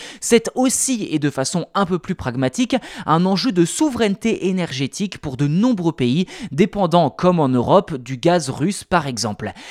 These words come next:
Ainsi, l'Agence internationale de l'énergie, A I E, prévoit que l'augmentation de la production dans le secteur du renouvelable soit deux fois plus importante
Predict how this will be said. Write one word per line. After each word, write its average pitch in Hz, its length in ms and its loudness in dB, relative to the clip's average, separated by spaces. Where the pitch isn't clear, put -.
Ainsi, 233 400 0
l'Agence 196 420 2
internationale 170 680 0
de 120 100 0
l'énergie, 127 540 0
A 117 120 0
I 147 180 0
E, 233 140 4
prévoit 196 480 4
que 208 160 -4
l'augmentation 190 680 0
de 165 80 0
la 127 100 6
production 214 720 -4
dans 165 100 0
le 131 120 0
secteur 165 420 -2
du 123 100 -6
renouvelable 156 640 2
soit - 280 2
deux 160 280 2
fois 208 220 -2
plus 175 220 -6
importante 160 580 -2